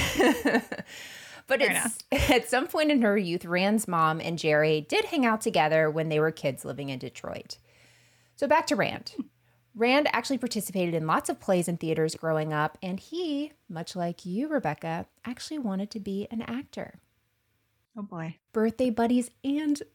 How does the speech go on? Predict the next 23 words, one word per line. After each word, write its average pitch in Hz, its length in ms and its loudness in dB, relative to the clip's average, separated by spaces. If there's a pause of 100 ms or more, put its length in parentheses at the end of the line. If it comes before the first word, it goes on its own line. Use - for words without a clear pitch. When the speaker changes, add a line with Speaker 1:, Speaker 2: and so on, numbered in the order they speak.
(380)
Speaker 1:
actor 302 440 -2
hopes 311 260 -6
and 359 120 -8
dreams. 349 680 -6
Speaker 2:
Kindred 269 280 4
spirits. 262 600 2
Speaker 1:
You're 320 160 4
meant 330 320 4
to - 120 4
be. 349 380 6 (420)
<laughs> 285 80 0 (1700)
And 349 120 -4
so 427 120 4
he 403 120 2
must 415 260 2
have 571 160 6
actually 427 220 2
had 311 220 4
some 277 220 2
talent 143 420 -4
because 233 320 0
he 277 200 -2
actually 392 380 -2